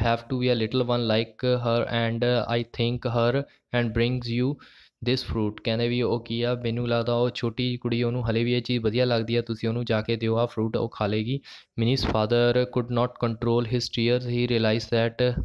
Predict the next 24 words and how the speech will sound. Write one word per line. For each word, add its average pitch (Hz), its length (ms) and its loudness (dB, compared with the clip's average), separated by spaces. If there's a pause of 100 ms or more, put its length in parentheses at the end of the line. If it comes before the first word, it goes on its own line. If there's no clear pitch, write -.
(1800)
realized 113 400 2
that 117 260 2
the 123 320 2
poor 123 320 0
Kabuliwala 120 720 2
was 113 380 2
also 113 500 2
a 123 80 2
father. 117 400 2
He 117 160 -4
called 113 400 0
to 120 100 0
the 120 100 -2
Amini, 117 440 0 (420)
uh, 117 200 2
who 127 300 -2
came, 120 320 0 (120)
uh, 123 180 2 (380)
out 117 260 0
of 120 60 -4
dress 113 500 0
as 117 200 0
a 110 60 -10
bridal, 117 340 0